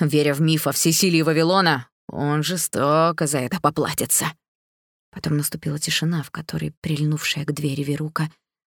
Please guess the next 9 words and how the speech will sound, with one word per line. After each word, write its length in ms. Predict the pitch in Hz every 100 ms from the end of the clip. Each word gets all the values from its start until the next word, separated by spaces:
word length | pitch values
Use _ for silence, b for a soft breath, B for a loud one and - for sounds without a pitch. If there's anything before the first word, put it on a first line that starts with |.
| -
слышала 360 | 165 - 147
только 280 | 139 151 156
свое 320 | - 151 147
дрожащее 500 | 135 151 143 - -
дыхание. 540 | 143 156 - 147 156 151 _ _ _ _ _ _ _
«Почему 360 | - - 160 160
я 80 |
так 160 | 156 160
считаю?» — 540 | - 170 113 71 -